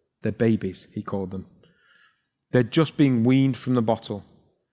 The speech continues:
And then you have mature men and women who are of a relatively young age, but mature in other ways, in spiritual ways. And between you and I, we're very blessed to have a few people in this church that stand here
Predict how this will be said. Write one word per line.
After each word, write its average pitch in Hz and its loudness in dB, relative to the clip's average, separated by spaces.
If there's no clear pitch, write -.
And 135 2
then 139 4
you 131 4
have 131 2
mature 170 4
men 165 4
and 160 4
women 110 2
who 123 2
are 120 6
of 110 0
a 117 2
relatively 135 2
young 117 2
age, 92 -4
but 131 -4
mature 123 0
in 117 -2
other 107 -2
ways, 90 -6
in 123 -2
spiritual 120 0
ways. 92 -12
And 127 -2
between 185 4
you 175 6
and 143 4
I, 127 4
we're 113 0
very 120 2
blessed 110 -2
to 123 0
have 101 -2
a 98 -6
few 113 -2
people 101 -6
in 101 -6
this 95 -10
church 104 -8
that - -10
stand 113 0
here 98 0